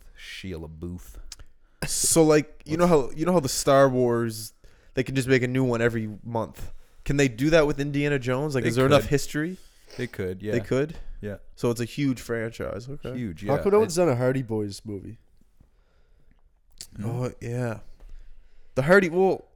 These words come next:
Speaker 2: don't people make fun of the Hardy Boys? Like,
Speaker 3: I
Speaker 2: they
Speaker 3: think,
Speaker 2: weren't
Speaker 3: I think only me and you because of
Speaker 1: Who are the
Speaker 2: South
Speaker 1: Hardy
Speaker 2: Park?
Speaker 3: because of
Speaker 1: Boys?
Speaker 3: South Park.
Speaker 1: Wrestlers?
Speaker 2: No, they're, like,
Speaker 3: No, no,
Speaker 2: two
Speaker 3: they, they, they were.
Speaker 2: They're, like, two detectives.
Speaker 3: The Hardy Boy.
Speaker 2: I got a raging clue.
Speaker 3: <laughs>
Speaker 2: South
Speaker 1: Oh,
Speaker 2: Park
Speaker 1: man.
Speaker 2: made fun
Speaker 3: The,
Speaker 2: of them.
Speaker 3: the, the, they're just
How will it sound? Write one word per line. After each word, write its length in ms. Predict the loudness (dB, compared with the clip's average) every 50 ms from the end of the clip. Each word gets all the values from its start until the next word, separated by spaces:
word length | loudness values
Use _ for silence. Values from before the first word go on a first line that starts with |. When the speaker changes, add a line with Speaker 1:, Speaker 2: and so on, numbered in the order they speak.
| _ -6 -4
Speaker 2:
don't 180 | -4 -4 0
people 200 | -2 -2 -2 0
make 160 | -2 -2 -2
fun 160 | -2 -4 -6 -4
of 60 | -2
the 80 | -2
Hardy 220 | -2 -2 -2 -2 -4
Boys? 320 | -4 -2 -2 -4 -4 -2
Like, 100 | -2 -2
Speaker 3:
I 20 | 2
Speaker 2:
they 140 | 2 2
Speaker 3:
think, 120 | 2 2 2
Speaker 2:
weren't 120 | 4 4
Speaker 3:
I 80 | 6 4
think 140 | 4 4 2
only 220 | 2 4 4 4
me 160 | 4 4 4
and 80 | 4 4
you 160 | 4 2 2
because 440 | 2 0 -4 -2 0 0 0 2 2
of 200 | 0 0 0 -2
Speaker 1:
Who 60 | -4
are 20 | -4
the 60 | -4
Speaker 2:
South 280 | -4 0 2 2 2 4
Speaker 1:
Hardy 80 | 4 4
Speaker 2:
Park? 100 | 6 6
Speaker 3:
because 160 | 6 6 6
of 40 | 2
Speaker 1:
Boys? 80 | 0 2
Speaker 3:
South 180 | 4 2 4 4
Park. 140 | 2 0
Speaker 1:
Wrestlers? 420 | -2 -2 -2 -2 -4 -8 -12 -16 -20 -20 -20 -20 -20 -20 -20 -20 _ _ _ _ _ _ _ -10
Speaker 2:
No, 100 | -6 0
they're, 120 | 2 2
like, 160 | 4 4 2 2
Speaker 3:
No, 40 | -2
no, 60 | -2
Speaker 2:
two 640 | 2 6 6 8 8 8 8 6 6 4 4 0 0
Speaker 3:
they, 140 | 2 4 4
they, 60 | 4
they 200 | 6 6 4 4
were. 340 | 6 4 4 6 4 4 2 -2 -10 -16 -14 -6
Speaker 2:
They're, 80 | 0 2
like, 200 | 2 2 0 -2
two 160 | -4 -2 -2
detectives. 920 | -2 -2 -4 -2 0 0 0 -2 -4 -8 -8 -8 -8 -12 -12 -14 -14 -14 -18 -20 _ -20 -20 -20 -20 -20 -20 -20 _ 0
Speaker 3:
The 100 | 0 2
Hardy 300 | 4 6 6 6 4 4
Boy. 360 | 2 2 0 0 -2 -6 -10 -12 -12 -18 -20 -20 -20 -20 -20 -20 -20 -20 -18 -8
Speaker 2:
I 120 | -6 -4
got 160 | 0 0 0 0
a 40 |
raging 400 | 2 2 2 2 2 0 -2 -6
clue. 380 | -4 -2 0 0 0 0 -2 -2 -2 -2 -2 -2 -8 -14 -10 -10
Speaker 3:
<laughs> 400 | -8 -8 -8 -12 -12 -16 -18 -14
Speaker 2:
South 280 | -6 0 2 2 2 2
Speaker 1:
Oh, 40 |
Speaker 2:
Park 220 | 4 4 4 4 4
Speaker 1:
man. 80 | 2
Speaker 2:
made 140 | -2 -4 -2
fun 180 | -2 -2 0 2
Speaker 3:
The, 120 | 2 0 2
Speaker 2:
of 80 | 2
them. 160 | 2 2 4 4
Speaker 3:
the, 140 | 2 2 2
the, 80 | 0 -2
they're 140 | 0 2 2 4
just 260 | 2 0 -2 -8